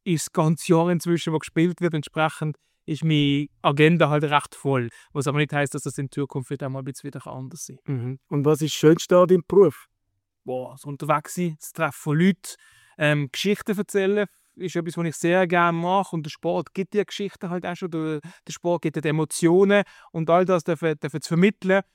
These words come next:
Speaker 1: ähm, daheim den Zuschauerinnen und Zuschauern dürfen zu geben, sie ein bisschen mitzunehmen an die Events, ähm, und ihnen da ein bisschen, bisschen etwas von dem ganzen Grossen probieren,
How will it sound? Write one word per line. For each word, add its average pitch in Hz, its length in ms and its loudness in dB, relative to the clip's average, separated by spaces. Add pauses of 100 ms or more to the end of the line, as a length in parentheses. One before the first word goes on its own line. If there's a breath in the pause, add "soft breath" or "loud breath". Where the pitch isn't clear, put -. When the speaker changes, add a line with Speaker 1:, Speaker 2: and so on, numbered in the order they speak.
(360)
Speaker 1:
ähm, 147 260 -8 (160)
daheim 156 360 2
den 160 100 -2
Zuschauerinnen 165 800 -2
und 160 180 -10
Zuschauern 170 480 -2
dürfen 156 240 -6
zu - 100 -16
geben, 170 340 -2
sie 170 160 -2
ein 156 60 -2
bisschen 151 280 -4
mitzunehmen 165 440 -6
an 156 160 -6
die 156 200 -4
Events, 160 480 0 (420)
ähm, 147 440 -4
und 156 160 -6
ihnen 156 200 0
da 147 280 -2
ein 143 80 -8
bisschen, - 280 -14 (540)
bisschen 151 240 -14
etwas 156 100 -12
von 156 80 -6
dem 151 160 0
ganzen 175 380 -2
Grossen 185 560 2
probieren, 175 560 0